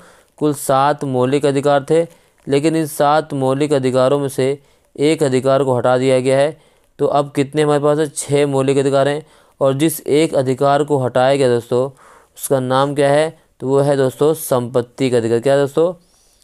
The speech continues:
संपत्ति के अधिकार को भारतीय संविधान के मूल अधिकार की श्रेणी से हटाकर कानूनी अधिकार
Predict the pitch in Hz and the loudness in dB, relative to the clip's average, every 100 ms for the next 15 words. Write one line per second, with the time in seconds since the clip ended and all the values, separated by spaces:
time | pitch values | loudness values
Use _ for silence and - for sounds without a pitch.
0 | _ - - 135 127 135 123 _ 151 156 | _ -6 -4 -2 -2 -2 -4 _ 0 0
1 | 147 147 143 127 123 131 131 127 143 139 | 0 0 2 0 -2 0 0 0 0 0
2 | 123 117 - 131 123 117 123 127 131 120 | 0 -2 -2 -2 -2 0 -2 -2 -4 -4
3 | 123 127 117 117 120 123 120 117 117 160 | 0 0 0 0 0 -2 -4 -4 -2 0
4 | 185 - - - _ 120 117 135 135 131 | 0 -4 -20 -20 _ -8 -2 0 0 0
5 | 160 175 _ _ _ 135 127 123 127 131 | -2 -4 _ _ _ 0 0 0 0 0
6 | 139 120 113 117 135 190 | 0 0 0 0 0 -2